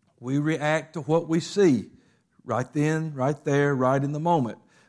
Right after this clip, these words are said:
But one of the most difficult things to do in a trial is to rise above our emotion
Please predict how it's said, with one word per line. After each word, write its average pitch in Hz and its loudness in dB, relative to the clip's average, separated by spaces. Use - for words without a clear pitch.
But - -18
one 135 0
of 127 -2
the 127 -2
most 139 0
difficult 175 0
things 160 -4
to 143 -12
do 196 2
in 156 0
a 131 -2
trial 135 -4
is 131 -4
to 131 -12
rise 135 0
above 135 -2
our 123 -8
emotion 180 0